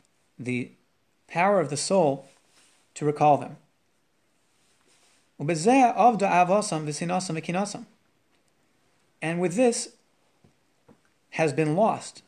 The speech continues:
their love, their hatred, their spitefulness, or jealousy. Shelo yuchlu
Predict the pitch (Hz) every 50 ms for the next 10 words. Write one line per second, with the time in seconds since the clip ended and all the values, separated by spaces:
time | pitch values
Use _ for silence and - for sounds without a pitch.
0 | _ - 143 135 139 139 139 170 185 180 175 175 - - _ _ _ _ _ _
1 | - - 131 127 156 170 156 151 156 147 147 147 - _ _ _ _ _ _ _
2 | _ _ _ _ _ _ _ _ _ _ _ - 127 - - 160 170 165 - 151
3 | 143 135 135 143 - - _ _ _ _ _ _ _ _ _ _ _ _ _ _
4 | _ _ _ _ _ _ - 131 127 123 139 151 165 156 143 - 139 127 - -
5 | _ _ _ _ _ _ _ _ _ _ _ _ _ _ _ _ _ _ _ _
6 | _ _ _ _ _ _ _ _ _ _ - - - 151 147 147 196 233 233 202
7 | 196 240 269 - - 160 156 151 156 185 -